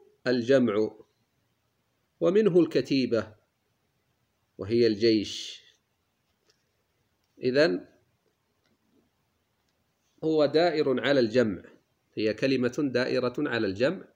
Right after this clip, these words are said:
وهنا كتاب فضائل القرآن جمع خاص يتعلق بالمسائل أو الأبواب أو الفصول أو الأحاديث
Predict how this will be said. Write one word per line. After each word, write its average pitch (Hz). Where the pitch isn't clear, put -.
وهنا 196
كتاب 175
فضائل 156
القرآن 151
جمع 180
خاص -
يتعلق 117
بالمسائل 104
أو 107
الأبواب 101
أو 107
الفصول 135
أو 104
الأحاديث 92